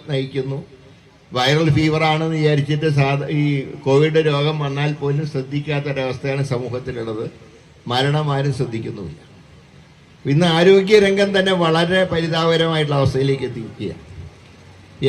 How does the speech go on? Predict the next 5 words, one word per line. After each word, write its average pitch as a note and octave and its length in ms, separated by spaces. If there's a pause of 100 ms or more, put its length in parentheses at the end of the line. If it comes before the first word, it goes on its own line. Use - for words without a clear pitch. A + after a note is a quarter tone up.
ആശാവർക്കർമാരുടെ G3 920
സമരത്തിൽ F#3 440 (100)
അവരാവശ്യപ്പെട്ടത് E3+ 840 (100)
ഓണറേറിയം F3 500
വർദ്ധിപ്പിക്കണം. C3+ 560